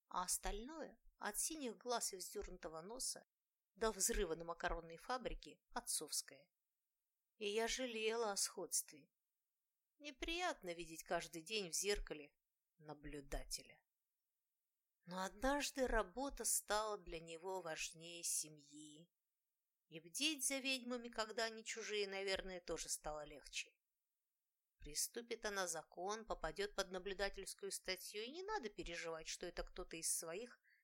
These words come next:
из бывших твоих. Последний раз я видела его, когда мне исполнилось тринадцать лет,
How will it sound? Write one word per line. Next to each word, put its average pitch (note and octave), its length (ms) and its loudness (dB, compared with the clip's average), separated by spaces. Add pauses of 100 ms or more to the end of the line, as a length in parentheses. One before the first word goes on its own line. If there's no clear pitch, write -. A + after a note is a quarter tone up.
(140)
из G#3+ 220 4
бывших F3 420 0
твоих. D3 500 -6 (1080)
Последний F#4 460 2
раз F#4 260 4
я C4+ 100 4
видела C#4 300 0
его, G3 180 2
когда F#3 320 0
мне G3 200 -2
исполнилось F#3+ 560 0
тринадцать F3+ 600 -2
лет, F3 220 -6